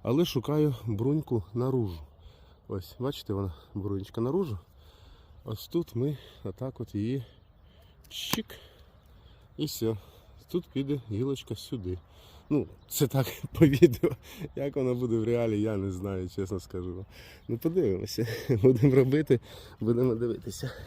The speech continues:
Так. І отак от залишаємо вам. І тут поїхали.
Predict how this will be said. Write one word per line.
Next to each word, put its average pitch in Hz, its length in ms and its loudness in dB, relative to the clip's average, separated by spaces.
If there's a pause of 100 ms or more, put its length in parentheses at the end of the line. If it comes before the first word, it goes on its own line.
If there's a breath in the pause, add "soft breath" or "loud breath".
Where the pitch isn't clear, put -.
(220 loud breath)
Так. - 320 -16 (600 soft breath)
І 143 280 -12 (200)
отак - 460 -16
от 78 80 -14
залишаємо 156 800 -6
вам. 220 220 -2 (1500 loud breath)
І 247 80 -12
тут 208 300 -12
поїхали. 147 600 -6